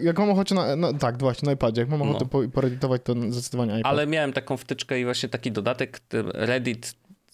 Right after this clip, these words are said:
Speaker 2: coś tam, coś tam.
Speaker 1: Enchantment Suite
Speaker 2: En-,
Speaker 1: to był,
Speaker 2: coś
Speaker 1: pamiętam.
Speaker 2: takiego, no, no, no i tam rzeczywiście było dużo doda-, dodatkowych rzeczy, ale między innymi można było modyfikować wygląd właśnie, e, w-, całego Reddita,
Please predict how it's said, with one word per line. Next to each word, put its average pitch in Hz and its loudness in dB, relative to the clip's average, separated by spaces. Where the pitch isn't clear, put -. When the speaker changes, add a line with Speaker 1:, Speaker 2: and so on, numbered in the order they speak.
Speaker 2:
coś 117 -2
tam, 202 0
coś 143 2
tam. 165 6
Speaker 1:
Enchantment 151 4
Suite 147 2
Speaker 2:
En-, 127 -2
Speaker 1:
to 135 2
był, 127 2
Speaker 2:
coś 131 4
Speaker 1:
pamiętam. 123 2
Speaker 2:
takiego, 117 2
no, 131 0
no, 135 -2
no 131 0
i 139 -2
tam 127 -2
rzeczywiście 120 -2
było 110 2
dużo 117 0
doda-, 107 0
dodatkowych 107 0
rzeczy, 147 -2
ale 135 0
między 143 0
innymi 139 2
można 131 0
było 113 2
modyfikować 107 -2
wygląd 95 -2
właśnie, 90 -6
e, - -10
w-, - -10
całego 95 0
Reddita, 98 -2